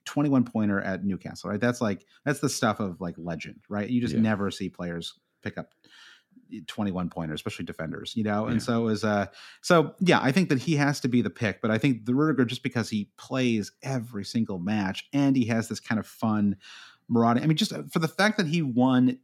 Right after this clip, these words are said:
Speaker 1: two pens in the Leeds match alone, I think you've gotta give him at least some consideration. Like, how in the
Speaker 2: <laughs> Yeah.
Speaker 1: world was, it was not like, they were not in set pieces. They were not in corners. It was, like, literally just in the run of play, he was
Speaker 2: Yeah.
Speaker 1: in the box and won a pen, which is kinda crazy.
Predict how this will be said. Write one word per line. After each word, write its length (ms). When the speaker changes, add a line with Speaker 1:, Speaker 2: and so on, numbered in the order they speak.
Speaker 1:
two 320
pens 640
in 100
the 80
Leeds 300
match 220
alone, 520
I 60
think 220
you've 120
gotta 200
give 180
him 80
at 80
least 180
some 120
consideration. 540
Like, 100
how 340
in 60
the 100
Speaker 2:
<laughs> 20
Yeah. 80
Speaker 1:
world 400
was, 280
it 240
was 160
not 200
like, 120
they 80
were 80
not 160
in 80
set 240
pieces. 440
They 100
were 60
not 140
in 80
corners. 560
It 80
was, 120
like, 100
literally 400
just 420
in 160
the 80
run 220
of 140
play, 420
he 140
was 140
Speaker 2:
Yeah. 80
Speaker 1:
in 80
the 60
box 380
and 80
won 120
a 40
pen, 200
which 120
is 80
kinda 220
crazy. 440